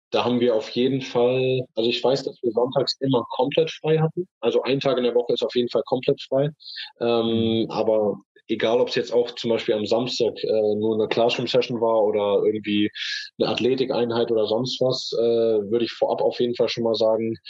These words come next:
Speaker 1: sechs Tage die Woche. Ähm, und, äh, das ist auch nicht übertrieben oder so, sondern es waren wirklich, äh, sechs von sieben Tagen haben wir, äh, auf jeden Fall was gemacht. Heißt jetzt auch nicht, dass wir wirklich jeden Tag irgendwie vier, fünf Stunden voll durchgeballert haben, aber,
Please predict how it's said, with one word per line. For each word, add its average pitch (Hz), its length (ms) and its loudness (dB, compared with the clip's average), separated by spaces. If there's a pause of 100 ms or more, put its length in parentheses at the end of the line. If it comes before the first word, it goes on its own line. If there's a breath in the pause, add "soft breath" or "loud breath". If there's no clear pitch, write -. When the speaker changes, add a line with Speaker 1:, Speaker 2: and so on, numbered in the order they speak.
(280 loud breath)
Speaker 1:
sechs - 240 0
Tage 101 260 2
die 95 120 -2
Woche. 92 280 0 (100)
Ähm, 101 460 0
und, 98 220 2 (160)
äh, 101 240 2
das - 140 0
ist 113 40 0
auch 110 80 0
nicht 107 100 -2
übertrieben 120 400 2
oder 113 140 4
so, 113 140 2
sondern 107 180 2
es - 140 -6
waren 110 120 0
wirklich, 110 400 0
äh, 110 120 2
sechs 123 200 0
von 123 160 -2
sieben 117 200 2
Tagen 120 260 2
haben 113 140 0
wir, 113 160 4
äh, 113 520 4
auf - 200 -14
jeden 123 180 2
Fall 123 160 2
was 123 140 0
gemacht. 127 360 -2 (360 loud breath)
Heißt 123 240 2
jetzt 117 120 -2
auch 113 100 -6
nicht, 113 140 2
dass - 140 2
wir 113 100 0
wirklich - 300 -4
jeden 117 220 2
Tag 113 240 0
irgendwie 110 400 0
vier, 123 260 0
fünf - 140 -6
Stunden 113 340 0
voll 110 160 2
durchgeballert 120 640 0
haben, 120 180 0
aber, 104 300 0